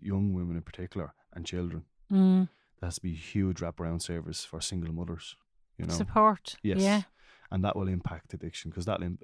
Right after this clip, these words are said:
Speaker 1: impact mental health, that'll impact trauma. Um, and they're just that, those particular cases. There's obviously other situations.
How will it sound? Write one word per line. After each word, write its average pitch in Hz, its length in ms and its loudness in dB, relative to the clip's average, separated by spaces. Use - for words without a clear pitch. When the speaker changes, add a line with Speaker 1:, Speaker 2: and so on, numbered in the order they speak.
Speaker 1:
impact 87 420 -8
mental 80 320 -6
health, 92 240 -6
that'll - 200 -10
impact 82 260 -10
trauma. 98 440 0
Um, 82 580 -8
and 98 140 -2
they're 110 140 2
just 87 200 -6
that, 92 240 -6
those 90 380 -4
particular 82 320 -8
cases. 87 440 -8
There's 90 200 -10
obviously 85 360 -8
other 87 180 -4
situations. 82 920 -8